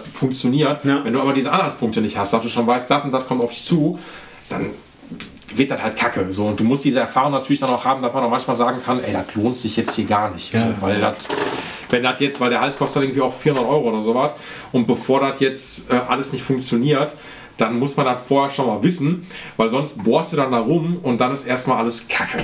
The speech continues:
Speaker 1: So,
Speaker 2: Ja, ja,
Speaker 1: ne? Und
Speaker 2: klar.
Speaker 1: dann musst du hinterher sagen, "Ah, passt alles doch nicht." So,
Speaker 2: Ja,
Speaker 1: ne?
Speaker 2: eben.
Speaker 1: Dann ist das nicht so geil.
Speaker 2: Ja, das, ja, muss man auf jeden Fall abwägen können, so was, was da irgendwie funktioniert und was Sinn macht und wo man sagen muss, "Ey,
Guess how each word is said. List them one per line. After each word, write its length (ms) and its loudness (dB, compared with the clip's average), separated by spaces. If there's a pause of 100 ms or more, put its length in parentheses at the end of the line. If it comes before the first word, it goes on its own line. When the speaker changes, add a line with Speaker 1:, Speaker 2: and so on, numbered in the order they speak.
Speaker 1:
So, 80 0
Speaker 2:
Ja, 120 4
ja, 0 -
Speaker 1:
ne? 180 0
Und 80 0
Speaker 2:
klar. 100 2
Speaker 1:
dann 80 -2
musst 160 0
du 40 4
hinterher 240 0
sagen, 200 0
"Ah, 80 -2
passt 300 -2
alles 180 0
doch 200 0
nicht." 160 -8
So, 60 4
Speaker 2:
Ja, 200 2
Speaker 1:
ne? 60 -2
Speaker 2:
eben. 80 0
Speaker 1:
Dann 120 -2
ist 180 -2
das 80 0
nicht 140 -4
so 100 -6
geil. 360 0
Speaker 2:
Ja, 100 -6
das, 720 -10
ja, 80 -4
muss 160 -4
man 80 4
auf 80 2
jeden 120 2
Fall 100 -2
abwägen 340 0
können, 200 0
so 100 0
was, 200 -2
was 220 -2
da 320 0
irgendwie 220 -2
funktioniert 480 0
und 80 -4
was 100 -4
Sinn 160 2
macht 240 -4
und 180 -2
wo 60 -4
man 80 -2
sagen 180 -4
muss, 140 -4
"Ey, 240 -4